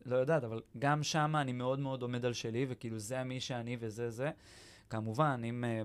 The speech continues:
פוגע או משהו, אני יודע, ואבוא ו-, ואגיד סליחה והכל, ואני אשתפר,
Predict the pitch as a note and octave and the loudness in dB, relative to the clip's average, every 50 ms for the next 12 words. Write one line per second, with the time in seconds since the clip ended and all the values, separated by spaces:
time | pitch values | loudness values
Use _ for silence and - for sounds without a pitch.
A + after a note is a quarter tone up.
0 | G2+ - B2+ A#2 B2 C3+ C3 A#2+ A#2+ B2 B2 - A#2+ A2 A2 G#2+ A#2 B2 B2 A2+ | -2 -2 -4 -2 0 0 0 2 0 0 -2 -2 -4 -4 -2 0 0 0 0 0
1 | G#2+ A2 G#2+ G2+ G2 A#2+ C3 C#3 C#3 B2 G#2+ A2 G#2+ G#2 G#2 G2 G#2+ G#2+ G#2 A#2+ | -4 -6 -6 -4 0 2 4 4 4 2 2 0 0 0 -2 -2 -4 -6 -8 -8
2 | - - A2+ G#2 - C#3 C#3+ C#3+ C3 A#2+ G#2+ G#2+ - C#3 C#3 C3 G#2+ A2 G#2+ G#2+ | -8 -6 -6 -4 -2 -2 -2 0 0 -2 -2 -2 -2 -2 -2 -2 -2 -4 -6 -4
3 | G#2+ G#2 - - G#2+ - - C3 D3 F3 G3 | -4 -6 -6 -6 -6 -2 0 2 2 2 2